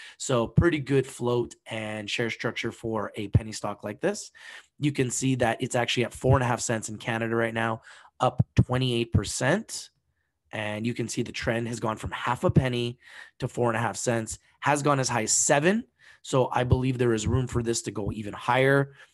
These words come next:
maybe as high as seven or even higher. So lots of room for growth on this. Now, I'm not telling you to go buy it the second up twenty-eight percent. Always try to buy everything we talk about on a dip, but this is one that I think has a lot of potential.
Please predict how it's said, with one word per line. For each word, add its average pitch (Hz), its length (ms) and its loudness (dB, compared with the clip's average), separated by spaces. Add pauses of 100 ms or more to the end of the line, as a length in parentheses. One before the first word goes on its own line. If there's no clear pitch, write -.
(160)
maybe 120 220 2
as 120 120 2
high 113 180 0
as 110 100 -2
seven 110 420 -4 (380)
or 120 140 0
even 104 220 -4
higher. 127 500 0 (320)
So 131 380 4
lots 135 300 2
of 156 80 2
room 147 160 4
for 143 120 -6
growth 127 320 2
on 123 160 -4
this. 120 240 -4
Now, 123 100 -4
I'm 120 80 -4
not 123 160 -4
telling 120 160 -4
you 120 60 -2
to 117 60 -2
go 113 240 0
buy 110 160 2
it 120 220 0
the 110 80 -8
second 123 480 -2
up 110 140 -6
twenty-eight 117 380 0
percent. 135 480 -2 (360)
Always 131 320 2
try 131 200 -2
to 120 60 -2
buy 113 280 -2
everything 120 420 -2
we 117 120 0
talk 113 220 -2
about 110 140 -2
on 98 140 -8
a 95 60 -12
dip, 139 340 2 (340)
but 123 120 0
this 123 200 -4
is 113 120 -2
one 113 220 -2
that 113 100 -2
I 107 80 -2
think 107 320 -8
has 104 240 -6
a 110 40 -6
lot 101 220 -6
of 98 100 -12
potential. 135 640 -2